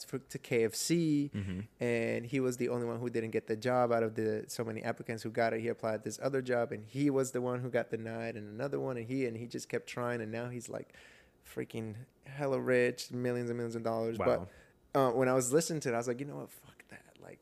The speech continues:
Speaker 1: you're right. If somebody says no, there's billions of people on this
Speaker 2: Yep.
Speaker 1: planet, and that's what we need to realize." Just because somebody says no, who cares?
Speaker 2: Right.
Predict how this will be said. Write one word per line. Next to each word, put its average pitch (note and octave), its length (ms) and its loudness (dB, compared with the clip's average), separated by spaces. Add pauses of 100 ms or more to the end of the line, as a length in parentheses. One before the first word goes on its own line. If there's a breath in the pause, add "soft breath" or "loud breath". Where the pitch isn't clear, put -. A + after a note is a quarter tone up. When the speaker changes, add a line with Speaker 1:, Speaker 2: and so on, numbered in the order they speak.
Speaker 1:
you're C3 220 0
right. A2 320 2 (340)
If B2+ 100 -8
somebody D3+ 360 0
says D3+ 300 0
no, C3 380 0 (280)
there's F3+ 320 -2
billions D#3 760 -2
of C3 220 -4
people D3 260 0
on A#2+ 140 2
this A2 140 2
Speaker 2:
Yep. - 80 -12
Speaker 1:
planet, D#3 220 2
and B2 120 2
that's B2 180 2
what C#3 80 4
we A#2+ 120 0
need B2 180 -4
to - 120 -6
realize." A2+ 540 2 (540 loud breath)
Just F#3+ 180 0
because G3+ 300 0
somebody E3+ 680 0
says C#3+ 360 0
no, D3+ 580 0 (200)
who G3+ 180 -2
cares? C4 500 -2
Speaker 2:
Right. F#2 220 4